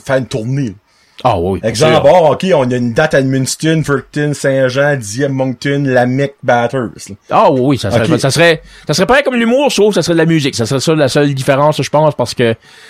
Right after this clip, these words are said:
Speaker 2: euh, mois d'avril, mois de, euh, mois de mars, avril, tu sais, j'ai quand même été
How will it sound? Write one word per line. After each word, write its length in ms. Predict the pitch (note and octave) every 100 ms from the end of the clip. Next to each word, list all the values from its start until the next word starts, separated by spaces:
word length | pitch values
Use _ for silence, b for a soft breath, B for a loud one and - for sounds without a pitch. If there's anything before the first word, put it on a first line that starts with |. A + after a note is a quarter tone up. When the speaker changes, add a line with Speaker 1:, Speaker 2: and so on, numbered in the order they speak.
| B A2
Speaker 2:
euh, 300 | A2+ A2+ A2
mois 160 | C3
d'avril, 260 | D#3+ D#3 F3+
mois 120 | D#3+
de, 120 | D3 -
euh, 460 | C3+ B2+ A#2+ A#2 A2+
mois 480 | A#2+ A#2+ B2+ D3+ F3+
de 80 | D3 D#3 _ _ _ E3 _ -
mars, 300 | B2+ E3+ -
avril, 640 | B2+ C#3 E3+ F#3 F#3 G3+ - b b
tu 80 | -
sais, 40 | C3+
j'ai 80 |
quand 120 | B2 C3+
même 120 | C#3
été 140 | C#3